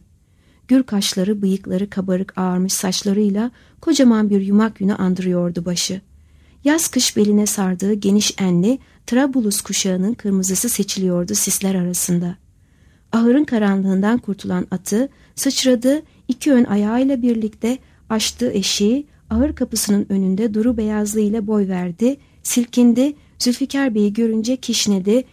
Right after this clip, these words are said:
Kavuşmalarının sevinciyle oynaya sıçraya avlu kapısına doğru ilerleyen Yakup Ağa'yı izledi. Cemile perdenin gerisine çekilmeden önce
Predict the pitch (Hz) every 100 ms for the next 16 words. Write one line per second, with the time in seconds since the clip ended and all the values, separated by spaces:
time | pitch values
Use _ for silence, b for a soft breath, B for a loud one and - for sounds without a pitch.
0 | b - 240 269 - 262 247 240 262 262
1 | 233 220 214 226 214 226 - 208 214 208
2 | 262 277 302 - 240 214 233 b b b
3 | 220 220 220 226 208 202 214 208 202 196
4 | 208 202 202 196 185 202 208 190 185 208
5 | 196 185 185 196 180 185 170 190 - _
6 | _ _ _ b b b b b - 277
7 | 294 294 339 294 269 262 269 269 233 220
8 | - 220 - 214 269 294 226 202 190 175
9 | 180 233